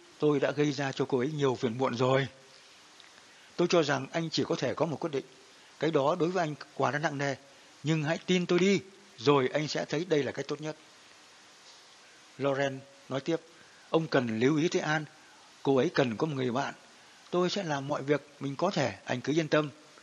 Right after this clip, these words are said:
"Cảm ơn ông." Anh bắt tay tôi: "Ông rất tốt. Tối nay tôi sẽ đi gặp cô ấy để nói lời tạm biệt. Sau đó tôi về chuẩn bị hành lý để sáng mai đi sớm. Việc này không đáng gì so với một cơn hấp hối cả." "Xin cảm ơn ông đã cho tôi mượn nhà kho.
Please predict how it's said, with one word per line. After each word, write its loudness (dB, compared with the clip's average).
"Cảm -4
ơn 0
ông." 2
Anh -2
bắt 0
tay 0
tôi: 0
"Ông 0
rất -2
tốt. 0
Tối 0
nay -2
tôi 0
sẽ -2
đi 0
gặp -2
cô 0
ấy 0
để 2
nói -4
lời 0
tạm 0
biệt. 0
Sau 4
đó 2
tôi 2
về 2
chuẩn 0
bị 2
hành -2
lý 2
để 2
sáng -2
mai -2
đi 2
sớm. 2
Việc 0
này 2
không 0
đáng 2
gì 4
so 2
với 0
một -6
cơn 0
hấp 0
hối 4
cả." 4
"Xin 0
cảm 2
ơn 0
ông 4
đã 0
cho 0
tôi 0
mượn 0
nhà -2
kho. 2